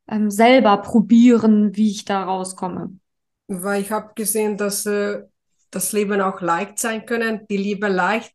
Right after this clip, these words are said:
Speaker 2: sein können, so wie es normal, so es gehört im Leben. Und ich,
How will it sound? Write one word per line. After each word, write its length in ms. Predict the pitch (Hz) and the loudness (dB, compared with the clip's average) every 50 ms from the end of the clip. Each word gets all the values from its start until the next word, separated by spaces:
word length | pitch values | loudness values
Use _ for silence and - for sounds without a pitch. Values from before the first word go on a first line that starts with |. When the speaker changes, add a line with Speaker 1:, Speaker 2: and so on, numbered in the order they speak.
| _ _ | _ _
Speaker 2:
sein 320 | _ - 220 208 208 202 202 | _ -8 -8 -6 -6 -8 -8
können, 260 | - 226 220 220 220 202 | -8 -6 -4 -4 -6 -6
so 260 | 208 - 202 196 196 | -6 -6 -6 -6 -4
wie 120 | 202 202 | -2 -2
es 300 | 196 196 - - - - _ _ _ _ _ _ | -2 -2 -2 -4 -6 -10 _ _ _ _ _ _
normal, 680 | 202 196 190 190 185 180 180 196 208 226 254 269 262 - - - _ _ | -4 -4 -2 -2 -2 -2 0 0 2 0 0 -2 -4 -8 -14 -20 _ _
so 140 | - 208 196 | -10 -6 -6
es 200 | 202 196 202 - | -4 -4 -4 -6
gehört 600 | - 214 196 202 202 208 233 254 247 - _ _ _ - _ | -6 -4 -4 -2 -2 -2 -2 -4 -6 -10 _ _ _ -20 _
im 160 | - 202 202 214 | -8 -6 -4 -2
Leben. 460 | 220 226 233 247 233 240 240 247 240 - _ _ _ _ _ | -2 -2 -2 -2 -2 -2 -2 -2 -4 -10 _ _ _ _ _
Und 460 | 196 196 202 202 190 190 - 240 247 | -2 -2 0 -2 -2 -6 -12 -18 -12
ich, 360 | 262 208 208 202 202 202 - | -8 -8 -8 -6 -8 -10 -14